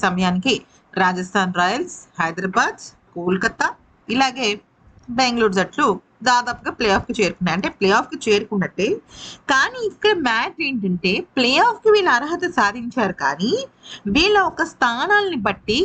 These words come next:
క్వాలిఫైయర్, ఎలిమినేటర్ మ్యాచ్లు ఆడే జట్ల గురించి తెలిసిపోతుంది. ఎందుకనంటే ఇక్కడ పాయింట్ పట్టికలో ఫస్ట్ రెండు ఉన్న జట్లకి మాత్రమే ఎక్స్ట్రా బెనిఫిట్ ఉంటుంది. వాళ్ళకి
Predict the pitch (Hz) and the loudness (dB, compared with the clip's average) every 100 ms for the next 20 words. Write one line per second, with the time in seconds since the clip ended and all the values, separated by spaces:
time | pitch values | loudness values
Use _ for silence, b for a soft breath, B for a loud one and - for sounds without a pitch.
0 | 381 247 214 240 277 254 226 226 226 185 | 0 2 2 2 -4 -2 2 0 0 2
1 | 208 240 262 254 226 208 196 208 - 233 | 2 2 0 0 0 2 2 0 -2 -4
2 | - 180 190 208 220 208 202 180 - 196 | 0 2 2 0 -2 0 -2 -6 -4 -2
3 | 202 294 285 233 240 285 262 190 - - | -2 -2 0 0 0 0 0 0 -2 -10
4 | - - - B B B 233 269 349 403 | -10 -16 -18 B B B -2 0 0 0
5 | 302 339 370 339 - 208 226 381 392 302 | 0 -2 -2 -4 2 2 2 0 0 0
6 | - 202 185 214 339 - 277 - - 381 | -4 -4 0 2 0 -2 -4 -2 0 0
7 | 277 294 - 269 262 240 190 185 254 254 | 0 0 2 2 2 2 0 -2 -4 -4
8 | 214 190 196 240 240 339 - 220 - 349 | 0 2 0 -2 -2 -2 -2 -8 -4 0
9 | 311 240 214 208 185 - - - - B | 0 -2 -4 -4 -4 -6 -14 -16 -18 B
10 | B - 254 277 277 302 | B -2 0 -2 -4 -2